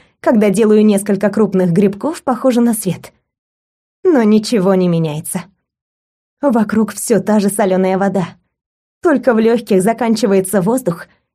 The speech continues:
и всё сильнее инстинктивное желание вдохнуть. Но вдыхать здесь нечего. Можно лишь захлебнуться.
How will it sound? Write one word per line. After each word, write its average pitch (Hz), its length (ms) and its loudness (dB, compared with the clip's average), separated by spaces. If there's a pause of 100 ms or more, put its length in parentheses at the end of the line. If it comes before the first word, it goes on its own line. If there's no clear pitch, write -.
(200)
и 302 140 2
всё 254 260 0
сильнее 240 560 2
инстинктивное 247 840 0
желание 185 440 2
вдохнуть. 165 560 -6 (720)
Но 269 240 2
вдыхать 196 460 0
здесь 208 320 -6
нечего. 240 520 -4 (680)
Можно 220 380 2
лишь 202 200 4
захлебнуться. 202 760 -2